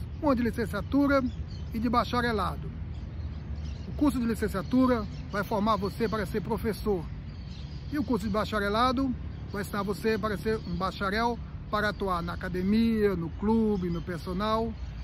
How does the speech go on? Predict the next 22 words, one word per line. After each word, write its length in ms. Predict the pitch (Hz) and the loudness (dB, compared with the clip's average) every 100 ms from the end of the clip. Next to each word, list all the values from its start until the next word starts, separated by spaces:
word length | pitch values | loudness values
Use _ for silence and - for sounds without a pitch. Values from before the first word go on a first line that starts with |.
| - - | -10 -10
O 60 | - | -6
curso 260 | - 320 277 | 2 2 4
da 140 | 262 | 4
licenciatura, 760 | 262 - 226 214 175 277 262 | 4 2 0 0 2 4 4
por 160 | 196 196 | 2 0
sua 220 | - 208 | 0 0
vez, 360 | 170 254 240 170 - - - - | 4 4 4 0 -6 -10 -8 0
vai 120 | 262 | 2
formar 320 | 254 220 226 | 4 4 4
você 340 | 208 190 233 | 2 0 0
para 180 | 208 226 | 0 -2
trabalhar 520 | 208 214 208 190 170 - - | -2 -2 0 -2 -4 -6 -10
na 100 | 175 | -8
escola, 640 | 180 - - 220 202 160 - - - - | -8 -8 0 2 2 0 -6 -10 -12 -10
espaço 640 | - - 214 214 185 208 175 - - - - - - | -10 -4 0 0 0 -4 -6 -6 -8 -10 -10 -10 -10
específico 760 | - 196 - 262 254 - 208 | -6 -4 2 8 8 6 -4
de 100 | 185 | -4
trabalho, 560 | 196 175 170 214 202 165 | -2 -2 2 2 2 0
que 120 | 147 | -4
é 40 | 175 | -4
a 40 | |
escola, 800 | 151 - 214 214 202 196 170 151 | -4 -2 0 2 2 0 -2 -6